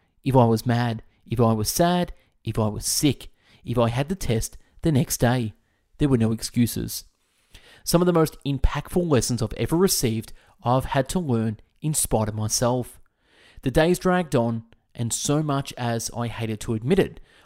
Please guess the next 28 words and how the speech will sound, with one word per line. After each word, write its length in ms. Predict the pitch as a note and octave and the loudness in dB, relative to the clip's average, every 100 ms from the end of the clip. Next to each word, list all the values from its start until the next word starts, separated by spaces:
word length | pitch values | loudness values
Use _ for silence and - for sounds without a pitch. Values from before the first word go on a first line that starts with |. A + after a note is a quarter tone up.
| _ | _
I 80 | A#2+ | -6
started 440 | - D3+ C#3 D#3 | -4 -2 -2 -4
to 100 | - | -6
see 420 | - - A#2 A2+ - | -4 -2 -2 -4 -10
what 180 | A#2 A2+ | -4 -2
he 60 | A2 | -2
was 160 | G#2+ | -4
talking 320 | - A2+ B2 A#2+ | -2 -4 -2 -2
about. 320 | A2+ G#2+ - _ _ _ _ _ _ | -2 -4 -6 _ _ _ _ _ _
When 200 | A2+ A#2 | 0 2
I 120 | A#2 | 2
focused 500 | A#2+ C3+ C#3+ D#3+ - | 2 2 4 2 0
on 80 | D#3 | 0
the 80 | F3 | 0
wall, 380 | C3 G#2 A2 A2+ _ _ - | 0 -2 -4 -10 _ _ -4
the 80 | D3+ | 2
job 340 | C#3 A#2+ A2+ | 4 4 2
felt 220 | A#2+ A2+ | -4 -4
impossible, 640 | A2 - A2+ A#2 A#2 A2 - _ _ - | -4 -4 -2 -2 -4 -6 -10 _ _ -8
never 260 | A#2 C3 - | -2 2 2
ending, 460 | B2 A2+ A2+ A2 - _ - - | 2 2 0 -4 -8 _ -20 -6
but 100 | A#2 | 0
when 140 | A#2+ | 2
I 100 | A2+ | 2
focused 480 | - C3+ B2+ A#2 - | 2 2 2 -2 -4
on 220 | A2+ G#2+ | -4 -2
one 260 | A#2 C#3+ F#3 | 0 2 2
brick, 380 | C#3 A2 - | 0 -2 -6